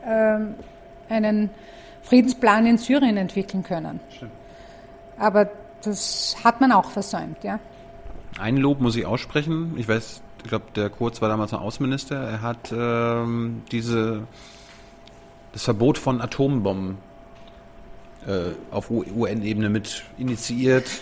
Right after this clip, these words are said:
Speaker 2: und durchgesetzt. Do-, Deutschland,
Speaker 1: Mhm.
Speaker 2: die Bundesregierung hat sich, hat die, äh, ganze Verhandlung schon boykottiert.
Speaker 1: Mhm.
Speaker 2: Der Kurz hat das, äh, mit
Speaker 1: Ja.
Speaker 2: durchgebracht. Das, das fand, das finde ich ganz gut.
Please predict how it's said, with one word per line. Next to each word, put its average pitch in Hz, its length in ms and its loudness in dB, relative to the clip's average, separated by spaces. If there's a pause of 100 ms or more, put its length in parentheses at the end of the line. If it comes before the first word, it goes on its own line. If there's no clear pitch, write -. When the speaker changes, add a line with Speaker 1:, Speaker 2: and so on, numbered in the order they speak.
(260)
Speaker 2:
und 117 160 -2
durchgesetzt. 127 760 2
Do-, 117 80 0
Deutschland, 120 440 0
Speaker 1:
Mhm. - 20 0
Speaker 2:
die 117 60 2
Bundesregierung 110 420 2
hat 104 100 -2
sich, 101 160 -8
hat 104 180 -4
die, 104 180 -2
äh, 95 500 -6
ganze 101 200 -6
Verhandlung 107 380 -2
schon 107 160 -4
boykottiert. 101 580 -2 (160)
Speaker 1:
Mhm. 240 300 -4 (180)
Speaker 2:
Der 269 140 -2
Kurz - 200 -2
hat 147 120 0
das, - 240 -2
äh, 127 40 -6 (1300)
mit 196 120 0
Speaker 1:
Ja. 220 100 0
Speaker 2:
durchgebracht. - 480 0
Das, - 200 -10
das - 160 -8
fand, 135 220 -2
das 131 120 -8
finde 139 180 -8
ich - 80 -10
ganz - 140 -2
gut. - 100 -2